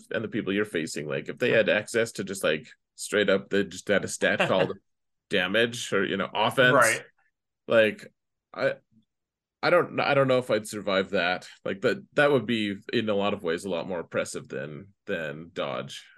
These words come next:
Speaker 1: uh, because th-, then all of their weight of mods and being able to go first and getting,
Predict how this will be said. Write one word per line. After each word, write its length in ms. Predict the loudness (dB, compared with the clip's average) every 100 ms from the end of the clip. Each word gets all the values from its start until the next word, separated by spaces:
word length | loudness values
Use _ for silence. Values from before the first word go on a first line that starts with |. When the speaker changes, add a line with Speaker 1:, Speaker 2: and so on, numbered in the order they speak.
| -16
Speaker 1:
uh, 160 | -14
because 580 | -14 -8 -6 -6 -10 -16 _ _ -20 -20 -20 -20 -20 0
th-, 200 | 2 4
then 380 | 6 6 6 2 -2
all 240 | 2 4 4
of 100 | 4
their 160 | 2
weight 360 | 4 2 2 -2
of 160 | -8 -4
mods 400 | 0 0 0 -4
and 200 | -4 -4
being 160 | -2 0
able 240 | -2 -4
to 60 | -4
go 220 | -4 -4
first 520 | 0 0 0 -2 -8
and 80 | -6
getting, 320 | -4 -4